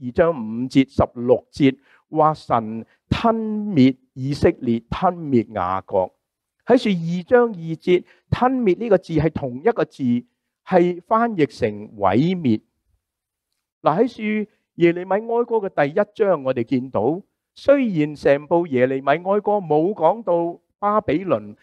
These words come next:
係以色列人嘅敵人，但係我哋知道啊，所講嘅就係巴比倫。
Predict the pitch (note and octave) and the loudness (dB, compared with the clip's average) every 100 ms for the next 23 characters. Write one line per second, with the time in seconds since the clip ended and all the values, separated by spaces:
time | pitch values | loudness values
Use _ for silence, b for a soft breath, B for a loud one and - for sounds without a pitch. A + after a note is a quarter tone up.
0 | _ - D#3+ D#3+ F3 F3 - B2 B2+ A2+ | _ 0 0 0 -8 -4 -2 0 -2 -2
1 | G2+ B2 G#2 - G#2 F2+ G2 _ _ _ | -2 -4 -4 -4 -6 -6 -18 _ _ _
2 | _ _ _ _ _ _ - D3 E3 D3+ | _ _ _ _ _ _ -2 -2 0 0
3 | D#3+ C#3+ - G3 G3 C#3 A#2 A#2 - _ | 0 0 -4 -6 0 0 0 -2 -8 _
4 | - - C3+ A#3 - E3+ G3 D#3 C3+ A2+ | -14 -2 0 0 -2 -2 0 -2 0 -2
5 | E3 D#3+ D#3+ A2 B2+ F2 G2 | -2 -2 -2 -4 -4 -8 -12